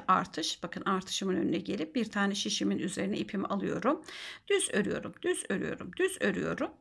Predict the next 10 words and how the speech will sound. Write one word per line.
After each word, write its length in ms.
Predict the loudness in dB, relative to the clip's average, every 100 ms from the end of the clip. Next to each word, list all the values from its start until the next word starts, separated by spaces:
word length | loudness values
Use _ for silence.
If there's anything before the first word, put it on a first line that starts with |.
| _
İkinci 420 | -2 4 4 4
artışımdan 540 | 0 0 -2 0 2 0
sonra 280 | 0 0
yine 360 | 0 2 2 2
bir 220 | 0 2
daha 200 | 2 2
artış 420 | 4 2 2 -4
yapıp 220 | -4 -4 -6
şöyle 280 | -2 0
gözlerimizi 800 | 2 4 4 4 2 2 2 -2